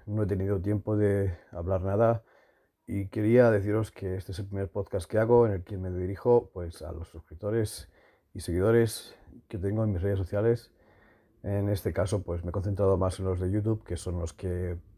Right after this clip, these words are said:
pienso que más me visitan. Por desgracia, el podcast no crece. Quizás tengo que cambiar un poco el, la manera de hablar o la manera de decir las cosas. O quizás, sencillamente, te parece demasiado poco serio lo que digo.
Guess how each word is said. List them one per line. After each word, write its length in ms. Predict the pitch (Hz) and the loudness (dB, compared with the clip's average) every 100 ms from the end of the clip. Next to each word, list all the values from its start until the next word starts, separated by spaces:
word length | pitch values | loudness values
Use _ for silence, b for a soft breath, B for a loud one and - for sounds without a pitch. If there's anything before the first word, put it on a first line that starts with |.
| _ _ _ | _ _ _
pienso 420 | 107 101 95 95 | -4 -2 -2 -4
que 140 | 90 | -4
más 180 | 92 92 | -4 -4
me 100 | 90 | -4
visitan. 480 | 87 87 104 98 107 - b b b b b - - - | -6 -4 -4 -2 -4 -10 b b b b b -16 -14 -6
Por 120 | 82 | -4
desgracia, 420 | 87 87 87 95 | 0 0 0 2
el 80 | 85 | 0
podcast 560 | - 85 - 80 82 - | -2 -8 -4 -4 -4 -6
no 140 | 90 | -6
crece. 480 | 85 123 - 123 - | 0 2 2 0 -2
Quizás 640 | 87 - 95 87 - - 76 | -10 -2 -2 -2 -12 -20 -12
tengo 200 | 85 95 | -8 -4
que 100 | 98 | -2
cambiar 240 | 90 95 95 | -2 -2 -2
un 100 | 90 | -2
poco 360 | 98 92 95 | -4 -4 -2
el, 440 | 92 90 87 87 - | 0 -2 -4 -8 -8
la 60 | |
manera 260 | 90 101 104 | -6 0 2
de 80 | 98 | 2
hablar 380 | 92 110 127 123 | 4 6 6 6
o 80 | |
la 100 | 92 | 2
manera 300 | 87 90 92 | -4 -6 -4
de 80 | 92 | -4
decir 300 | 92 90 117 | -6 -6 -8
las 160 | 95 - | -8 -6
cosas. 420 | 135 - 120 - b b b b b b b | -6 -2 -4 -4 b b b b b b b
O 180 | - 143 | 2 2
quizás, 540 | 123 104 107 95 - _ _ | 4 4 4 4 0 _ _
sencillamente, 680 | 113 101 113 95 90 87 95 | -8 -2 0 0 0 -4 -4
te 100 | 87 | -4
parece 300 | 90 90 98 | -4 -2 -2
demasiado 720 | 87 87 - 92 90 90 80 _ _ _ _ _ _ _ | -2 -4 -2 -2 0 -2 -6 _ _ _ _ _ _ _
poco 180 | - | -14
serio 280 | - 107 82 | -8 -4 -4
lo 80 | 80 | -4
que 80 | 95 | 2
digo. 340 | 127 110 104 | 4 4 -2